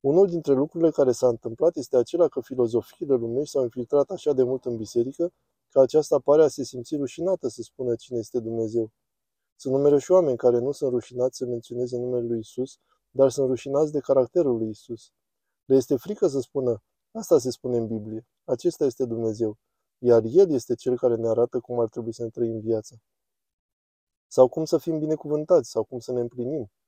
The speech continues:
Nu ar trebui să ne fie rușine, iar asta este ceea ce ne face slab filozofic și teologic, iar la final am devenit plângăcioși. Și nu numai asta vreau să zic, deoarece am primit mesaje de la oameni.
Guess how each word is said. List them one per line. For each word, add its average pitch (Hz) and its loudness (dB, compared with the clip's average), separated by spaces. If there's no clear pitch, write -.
Nu 190 0
ar 175 8
trebui 120 -2
să 123 -10
ne 117 0
fie 123 -2
rușine, 117 -8
iar 117 4
asta 147 4
este 127 0
ceea 135 0
ce 123 -10
ne 117 -4
face 131 -2
slab 123 0
filozofic 113 -6
și - -20
teologic, 113 -2
iar 127 4
la 123 8
final 131 2
am 135 4
devenit 123 0
plângăcioși. 120 -6
Și - -12
nu 151 4
numai 180 6
asta 131 4
vreau 117 4
să 117 -6
zic, 113 -6
deoarece 117 0
am 135 2
primit 131 -4
mesaje 135 -2
de 127 -2
la 120 4
oameni. 120 4